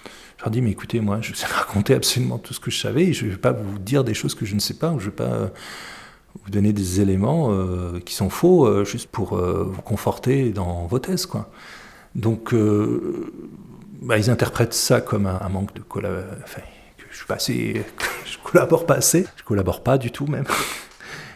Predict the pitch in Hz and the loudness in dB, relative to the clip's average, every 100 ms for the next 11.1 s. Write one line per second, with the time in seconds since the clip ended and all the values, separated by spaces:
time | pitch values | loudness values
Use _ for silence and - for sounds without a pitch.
0 | - - 110 135 - 123 127 110 101 98 | -2 2 4 4 6 6 6 6 4 4
1 | 101 107 - 110 107 87 - 85 131 165 | 4 2 2 2 2 -2 -4 -2 0 0
2 | 98 - 117 101 - - 95 87 82 80 | 0 -2 -6 -6 -8 -4 -4 -4 -6 -10
3 | 104 _ 101 92 - 101 - 95 - 113 | -16 _ -2 -2 0 -4 -2 -4 -2 2
4 | 104 98 92 90 92 104 98 92 90 135 | 2 2 -2 -2 2 4 4 2 6 6
5 | 170 - - - - 104 107 95 92 95 | 6 0 -18 -20 -8 -4 0 0 0 0
6 | 95 104 - 101 90 90 87 87 87 - | 0 0 -2 -4 -2 -4 -4 -4 -6 -6
7 | - 104 - 92 85 82 92 - - - | -6 -6 -6 -8 -6 -8 -10 -14 -16 -16
8 | - - - - - - 143 95 92 98 | -16 -16 -18 -20 -20 -8 -2 -2 -2 -2
9 | 92 87 85 87 85 90 87 92 95 - | -2 -2 -4 -6 -6 -6 -4 -4 -4 -6
10 | - 92 107 - - 92 - 131 160 - | -4 0 0 0 -2 -2 2 2 2 -2